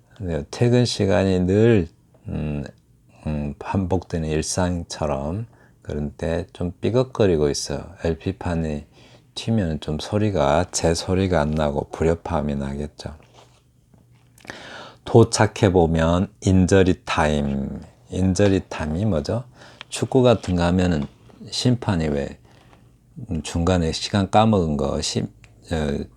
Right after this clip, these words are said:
뭐 부상을 입었거나 뭐 반칙을 하거나 이래서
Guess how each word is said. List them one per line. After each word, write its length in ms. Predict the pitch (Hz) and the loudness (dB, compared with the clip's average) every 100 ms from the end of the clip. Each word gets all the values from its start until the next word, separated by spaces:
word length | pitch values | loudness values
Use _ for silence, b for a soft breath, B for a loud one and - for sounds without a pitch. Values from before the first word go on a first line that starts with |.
| b b b | b b b
뭐 140 | 76 | -10
부상을 480 | - - 82 92 85 | -10 -6 -2 -2 0
입었거나 800 | 78 73 78 - 78 76 69 69 | -2 -2 -4 -4 -4 -4 -4 -4
뭐 420 | 69 69 67 - - _ b b | -4 -6 -6 -10 -20 _ b b
반칙을 560 | - - 78 - 78 78 | -8 -6 -4 -4 -4 -4
하거나 340 | 73 76 80 | -6 -8 -8
이래서 640 | 73 73 78 - 73 71 80 | -6 -4 -6 -6 -6 -6 -10